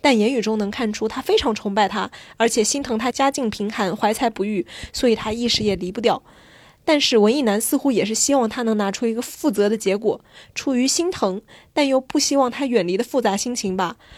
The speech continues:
然后富婆就想让他找个邻居，至少以后在同一个小区生活，可以继续暧昧。感觉富婆比我都女性荷尔蒙旺盛。然后我突然就觉得这故事听起来非常的耳熟，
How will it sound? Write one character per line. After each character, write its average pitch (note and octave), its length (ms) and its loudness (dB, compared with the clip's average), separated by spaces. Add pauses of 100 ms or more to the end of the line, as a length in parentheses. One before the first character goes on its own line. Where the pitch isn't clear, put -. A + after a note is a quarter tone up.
(140)
然 G#3 140 0
后 B3 80 0
富 A#3+ 160 -8
婆 G#3+ 180 2
就 A#3+ 120 -2
想 F3 160 0
让 G#3 100 0
他 G#3+ 140 -4
找 G#3 120 0
个 F#3+ 120 -2
邻 F#3+ 180 -2
居， G#3 140 -4
至 A3 160 -4
少 A3 180 2
以 F#3+ 100 0
后 G#3+ 200 0
在 G#3 180 0
同 G3 240 -6
一 A3+ 80 -4
个 A#3 60 -2
小 F#3+ 180 -4
区 - 140 -6
生 G3+ 200 -2
活， F3+ 220 -6
可 - 160 -6
以 G3 80 0
继 G#3+ 160 -8
续 G#3 120 -6
暧 G#3+ 180 -2
昧。 F3+ 200 -6 (360)
感 G#3 160 0
觉 G3 120 -2
富 A3+ 200 -6
婆 G#3+ 180 -4
比 G#3+ 140 -4
我 A3+ 180 2
都 G#3 160 -2
女 G3+ 140 -4
性 G#3 180 -4
荷 G#3 140 -6
尔 F#3 60 -4
蒙 E3+ 120 -6
旺 F3+ 160 -6
盛。 G3 180 -6 (300)
然 A#3+ 100 2
后 C4 140 4
我 B3+ 100 6
突 C4 140 -2
然 B3 100 0
就 C4 80 -2
觉 G#3+ 160 0
得 A3+ 80 4
这 D4 140 0
故 C#4+ 160 0
事 C#4 80 -6
听 C#4 140 -10
起 C4 80 -2
来 G#3+ 40 0
非 C#4 160 0
常 B3+ 160 -2
的 G#3 60 -4
耳 F#3+ 140 -2
熟， - 260 -2